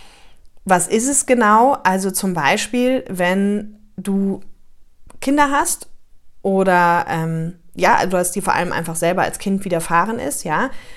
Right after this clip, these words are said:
Es gibt ja Eltern, die dann zum Beispiel immer sagen, "Ach Mensch, gib Papa doch mal ein Küsschen, komm doch mal zu Papa auf den Schoß." Oder, äh, "Gib der Oma mal ein Küsschen" oder "Geh mal zur Oma auf den Schoß." Und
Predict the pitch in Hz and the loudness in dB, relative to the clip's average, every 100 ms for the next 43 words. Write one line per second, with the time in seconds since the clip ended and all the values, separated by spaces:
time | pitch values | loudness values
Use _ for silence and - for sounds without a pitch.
0 | - - - 208 220 196 175 196 196 185 | -16 -10 -6 0 4 6 6 2 0 0
1 | 180 180 175 147 165 190 175 175 - - | -2 -2 0 0 0 -4 -4 -6 -10 -6
2 | 175 170 165 160 - 180 175 170 175 - | -4 -2 0 0 -2 -4 -2 -4 -4 -8
3 | 165 175 175 170 165 151 151 175 - 156 | -6 -6 -4 -6 -6 -6 -6 -6 -4 -4
4 | 156 160 214 185 175 165 - 165 160 - | -6 -2 -2 -2 -4 -6 -10 -6 -6 -6
5 | 165 160 151 151 151 - - - - - | -8 -8 -6 -6 -6 -10 -16 -18 -20 -20
6 | - 190 180 170 170 170 180 240 285 196 | -8 -2 2 4 4 2 0 0 2 2
7 | 180 165 160 165 180 165 - 170 180 196 | 2 2 2 0 -4 -4 -4 -2 0 0
8 | 247 262 - 233 170 160 - 165 170 - | 2 2 2 -2 -2 -2 0 -2 -4 -4
9 | 165 165 165 165 - - 180 175 | -4 0 0 0 -4 -4 -4 -6